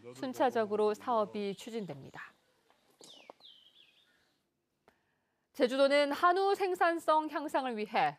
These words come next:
도내 한우 농가 열 곳에 육억 원을 지원한다고 밝혔습니다. 지원 대상은 초지와 사료포를 확보하고 방목 등으로 송아지 생산비를 절감하거나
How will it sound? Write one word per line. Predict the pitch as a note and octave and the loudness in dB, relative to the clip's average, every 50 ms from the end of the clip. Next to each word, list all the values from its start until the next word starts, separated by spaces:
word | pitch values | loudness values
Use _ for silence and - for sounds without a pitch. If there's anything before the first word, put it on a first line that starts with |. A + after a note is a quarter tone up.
| _ - | _ -8
도내 | - A#3+ G3+ G#3 | -4 -2 -2 0
한우 | G3 G#3 - C4 C4+ C#4 C#4 | -2 0 0 -2 -2 -2 -4
농가 | C4+ C4 B3 A#3+ A#3 A#3+ A#3 A3+ G#3+ E3 | -6 -6 -6 -2 0 2 2 2 2 0
열 | D#3 E3 F#3 G3+ | 0 -2 -2 -4
곳에 | _ - A3 A3 - G#3+ D3+ C#3+ F3 C4+ - _ _ _ _ _ _ - | _ -2 -2 -2 -2 -4 -6 -6 -6 -10 -12 _ _ _ _ _ _ -12
육억 | G3 G#3 - D4 C#4+ C#4+ C#4+ | -4 0 2 4 4 4 4
원을 | C4+ C4 B3 B3+ B3 A#3+ A#3 | 2 2 2 0 -2 -4 -4
지원한다고 | - - A#3+ A3+ A3+ A3 A3+ G#3 F3 D#3 D3 C#3+ - C#3+ | -2 0 2 2 2 0 -2 -6 -6 -6 -6 -8 -8 -10
밝혔습니다. | - E3+ - - D3 - - - C3+ C#3 C#3+ - - - - - _ _ _ _ _ _ _ _ _ _ _ | -12 -12 -12 -12 -12 -14 -14 -18 -20 -20 -16 -14 -14 -14 -14 -16 _ _ _ _ _ _ _ _ _ _ _
지원 | - A#3+ A#3+ A#3+ A#3 | -2 0 0 2 4
대상은 | A#3 A3+ G#3 B3 A3+ A#3+ C#4 D#4 E4+ F#4 | 4 2 2 2 0 0 0 0 -2 -4
초지와 | - - - E4+ - C#4+ D4 C#4+ C#4 C4+ C4 C4 B3+ C4 | -6 -6 -6 -4 -2 0 2 4 6 6 8 8 6 4
사료포를 | B3+ - F4 F4+ F4+ - - - D4 C4 | 4 0 -2 -2 -2 -4 -2 -2 -2 -2
확보하고 | C4+ - - - - C4 C4+ A#3+ G#3 - A#3+ A3+ F3 C#3 - _ - - _ _ _ | -2 -4 -6 -4 -2 0 0 0 -2 -2 0 0 0 0 -4 _ -20 -20 _ _ _
방목 | - - G3+ G3 G#3+ B3 D4 D4+ C4+ - | 0 0 2 2 2 0 0 -2 -2 -2
등으로 | C#4+ C4+ B3+ B3+ B3+ D4 D#4 - - - | -4 -4 -2 0 0 0 0 0 -2 -4
송아지 | C4+ - - E4 E4 E4 - D#4 | -6 -6 -4 -2 -2 -2 -2 -4
생산비를 | - E4+ E4+ E4+ - F4 E4 D4+ C#4+ B3+ A#3 | -6 -6 -6 -2 -2 -2 -2 -2 -2 -2 -2
절감하거나 | A3+ - - F#3 F#3+ A#3+ A#3+ A3 G#3 F3+ E3+ D#3+ D#3 D3 C3 | -4 -4 -4 -4 -2 0 0 0 -2 -4 -6 -6 -6 -6 -6